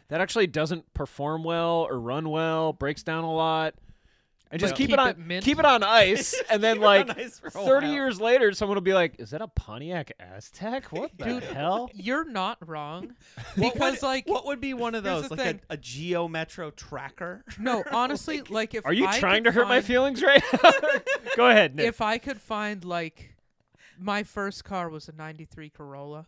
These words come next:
Speaker 1: Uh-huh.
Speaker 2: My parents bought it new before I was born. I inherited it. I gave it back. My dad still drives it. Fantastic automobile.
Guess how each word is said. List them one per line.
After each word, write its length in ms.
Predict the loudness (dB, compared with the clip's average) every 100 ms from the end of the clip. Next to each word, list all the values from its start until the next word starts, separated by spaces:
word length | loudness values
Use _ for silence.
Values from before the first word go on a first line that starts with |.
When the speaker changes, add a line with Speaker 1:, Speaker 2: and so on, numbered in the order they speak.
| -12
Speaker 1:
Uh-huh. 180 | -10 -10 _ -16
Speaker 2:
My 160 | -14 -12
parents 360 | -12 -12 -14
bought 240 | -14 -12 -12
it 120 | -14
new 180 | -16 -14
before 540 | -18 -16 -10 -8 -6
I 140 | -8
was 180 | -10 -14
born. 380 | -12 -12 -12 -14
I 180 | -14 -14
inherited 640 | -14 -14 -14 -14 -14 -14
it. 160 | -14 -10
I 160 | -8 -6
gave 340 | -6 -6 -6
it 140 | -10
back. 300 | -8 -8 -10
My 140 | -14 -12
dad 260 | -12 -12
still 180 | -14 -18
drives 380 | -14 -16 -16 -18
it. 60 | -14 -10
Fantastic 640 | -8 -6 -6 -8 -12 -12
automobile. 500 | -12 -12 -16 -16